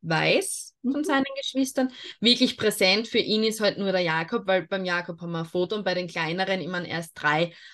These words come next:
Speaker 1: hat
Speaker 2: Mhm.
Speaker 1: einfach noch nicht den Bezug, aber eben vom Jakob.
Speaker 2: Mhm.
Speaker 1: Und, ähm, genau, und dass er halt einfach ganz normal über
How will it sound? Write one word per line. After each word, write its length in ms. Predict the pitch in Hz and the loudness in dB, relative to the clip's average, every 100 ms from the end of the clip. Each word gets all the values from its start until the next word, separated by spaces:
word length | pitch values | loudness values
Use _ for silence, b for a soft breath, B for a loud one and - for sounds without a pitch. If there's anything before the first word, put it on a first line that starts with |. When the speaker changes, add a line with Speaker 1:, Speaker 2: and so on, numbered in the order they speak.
| - | 0
Speaker 1:
hat 140 | 208 | 4
Speaker 2:
Mhm. 20 | |
Speaker 1:
einfach 220 | 170 170 175 | 4 0 -6
noch 180 | - | -12
nicht 160 | 170 165 | -10 -8
den 120 | 170 | -6
Bezug, 440 | 165 165 269 330 - | -6 0 0 0 -4
aber 300 | - 185 190 | -4 0 0
eben 200 | 180 175 | 0 -2
vom 140 | 170 180 | -4 -2
Jakob. 380 | 196 262 320 B B B | 0 0 -6 B B B
Speaker 2:
Mhm. 400 | 214 208 202 - _ _ _ _ _ | -4 -4 -10 -20 _ _ _ _ _
Speaker 1:
Und, 520 | 226 233 220 220 208 - | 2 4 4 2 0 0
ähm, 600 | 208 202 196 196 202 196 _ _ _ _ _ _ _ _ _ _ _ _ _ _ - - | 2 2 2 2 0 -4 _ _ _ _ _ _ _ _ _ _ _ _ _ _ -6 4
genau, 400 | 269 240 214 - _ | 6 6 4 -2 _
und 420 | - 208 208 - _ _ _ _ | -6 -4 -4 -8 _ _ _ _
dass 180 | 214 202 | 2 4
er 60 | 233 | 4
halt 120 | 226 | 4
einfach 300 | 175 180 233 | 2 0 -2
ganz 280 | 220 202 - | -2 -2 0
normal 380 | 247 208 202 - | 2 4 2 2
über 220 | 220 233 | -2 -4